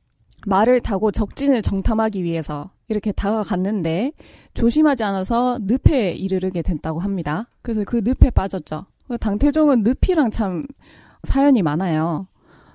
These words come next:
그러니까 이제 늪에 빠졌는데 말이 늪에서 헤어나오지를 못하니까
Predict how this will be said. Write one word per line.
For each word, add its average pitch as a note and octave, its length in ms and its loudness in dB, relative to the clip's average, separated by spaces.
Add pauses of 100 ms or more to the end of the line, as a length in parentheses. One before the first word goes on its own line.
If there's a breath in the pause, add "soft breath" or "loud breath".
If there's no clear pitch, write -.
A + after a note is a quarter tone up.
(120)
그러니까 A#3+ 300 -4
이제 A3 180 0
늪에 C4+ 320 4
빠졌는데 A#3 960 0 (300 soft breath)
말이 A3+ 340 4
늪에서 D4 400 6
헤어나오지를 C4+ 680 2
못하니까 G3 840 -2